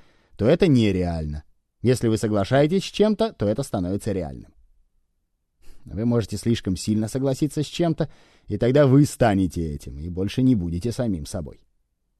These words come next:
Таким образом, все эти интереснейшие, интереснейшие сложности возникают из чего? Из цикла действия, который следует из Q один.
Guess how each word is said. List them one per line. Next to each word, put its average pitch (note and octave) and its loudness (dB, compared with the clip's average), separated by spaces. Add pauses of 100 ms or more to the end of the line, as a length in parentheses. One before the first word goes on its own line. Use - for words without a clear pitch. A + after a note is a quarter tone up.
(960)
Таким G#3+ 2
образом, E3 2
все F3+ 0
эти E3 0
интереснейшие, E3+ 0
интереснейшие C3+ 2
сложности D3 -2 (160)
возникают F3 2
из D#3+ -2
чего? C3 -6 (1000)
Из A#2+ -4
цикла G2 -6
действия, D#3 -2 (140)
который E3+ 2
следует E2 -6
из A2 -4
Q C#3 6
один. E2 -8